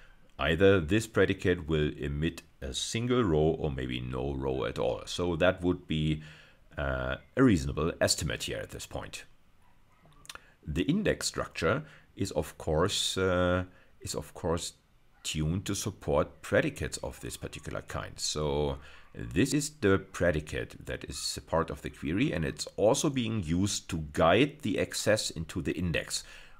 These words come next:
This predicate, in particular this constant forty-two here, this is the guiding literal, the guiding constant that will be used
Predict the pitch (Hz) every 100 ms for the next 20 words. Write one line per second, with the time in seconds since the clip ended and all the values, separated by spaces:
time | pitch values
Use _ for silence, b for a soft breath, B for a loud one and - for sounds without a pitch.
0 | 62 90 131 - 113 95 - 73 - -
1 | 71 71 73 85 - - 90 82 71 82
2 | 76 - - - - 113 113 - 76 76
3 | - 98 90 85 - - - - - B
4 | B B - - 143 151 - 92 92 B
5 | B 67 85 80 82 101 110 98 87 98
6 | - 58 55 - 73 95 95 - 110 -
7 | 85 69 78 82 80 76 76 135 156 -